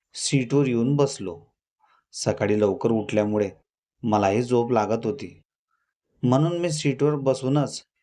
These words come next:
तोंडावर रुमाल टाकून झोपून राहिलो. गाडी कमीत कमीत पन्नास साठ किलोमीटर गेल्यानंतर मी थोडा आळस देऊन डोळे उघडले,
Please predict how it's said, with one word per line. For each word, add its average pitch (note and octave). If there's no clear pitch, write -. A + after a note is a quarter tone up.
तोंडावर C3
रुमाल C3
टाकून A#2+
झोपून A2+
राहिलो. F#2
गाडी F#2+
कमीत A#2
कमीत C3
पन्नास A#2+
साठ C#3
किलोमीटर A#2+
गेल्यानंतर A2
मी D3
थोडा C#3+
आळस B2+
देऊन C3+
डोळे A#2+
उघडले, A#2